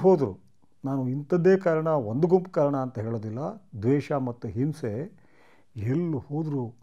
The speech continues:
ತುಂಬ ಗೋಚರ ಆಗ್ತಿದೆ ಮತ್ತು ನರ್ತಿಸ್ತಾ ಇದೆ. ಎಲ್ಲಿ ಹೋದರೂ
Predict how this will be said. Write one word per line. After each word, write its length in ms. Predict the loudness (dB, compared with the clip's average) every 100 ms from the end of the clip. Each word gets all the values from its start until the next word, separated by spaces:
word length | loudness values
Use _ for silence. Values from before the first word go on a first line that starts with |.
| _ _ _ _ -10
ತುಂಬ 260 | -6 -4 -2 0 -2 -4
ಗೋಚರ 280 | -8 -8 -10 -10
ಆಗ್ತಿದೆ 380 | -12 -16 -14 -16 -20 _ _ _ _ -4
ಮತ್ತು 260 | -4 -4 -8 -8 -10 -20 _ _ -20 _ _ _ _ -14 -8 -4
ನರ್ತಿಸ್ತಾ 600 | -4 -4 -4 -4 -6 -16 -16
ಇದೆ. 160 | -18 -20 _ _ _ _ _ _ _ _ _ _ _ -6
ಎಲ್ಲಿ 220 | -2 0 0
ಹೋದರೂ 280 | -4 -4